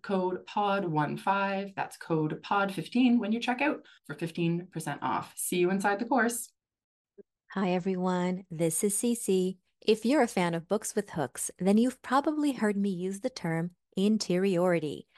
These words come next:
Speaker 2: I often catch myself saying things like, "These pages need more interiority," or, "The interiority here needs work." And that's because interiority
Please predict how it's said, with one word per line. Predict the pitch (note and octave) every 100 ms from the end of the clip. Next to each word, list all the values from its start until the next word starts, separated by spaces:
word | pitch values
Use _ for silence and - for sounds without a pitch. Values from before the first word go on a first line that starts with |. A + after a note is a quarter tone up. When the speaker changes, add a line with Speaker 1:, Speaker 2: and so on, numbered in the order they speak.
| -
Speaker 2:
I | A#3+ D#4
often | B3 B3
catch | A3 A3+ G4+
myself | G#3+ - - F#2+
saying | - F3+ F3+
things | F3 E3+ E3 E3
like, | D#3+ D#3 - _ _
"These | D3 E3 F3
pages | - A3 E3 D#3
need | D#3+ E3+
more | F3 F#3+
interiority," | G#3+ B3 B3 B3+ C4+ G3+ C#3+ - - - _ F#3+
or, | F#3+ F#3+ F#3+ _ _ -
"The | F#4
interiority | E4+ - E4 D#4+ D4+ E4+ G#3+
here | G#3 A3 A#3
needs | B3+ B3+ -
work." | D#4 A3+ - - _ _
And | C4+ C4+
that's | D#4+ -
because | C4+ A#3 A3 G#3+ -
interiority | G#3+ G3 G3+ F3 D#3+ D#3+ F3